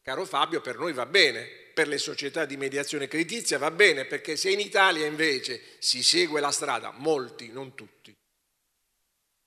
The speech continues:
di chiudere sportelli e di mandare a casa persone con scivoli o meno,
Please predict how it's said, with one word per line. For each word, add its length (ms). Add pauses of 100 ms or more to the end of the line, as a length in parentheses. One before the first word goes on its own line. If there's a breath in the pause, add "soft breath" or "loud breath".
di 200
chiudere 460
sportelli 1000
e 160
di 120
mandare 400
a 80
casa 380
persone 460
con 140
scivoli 840
o 120
meno, 500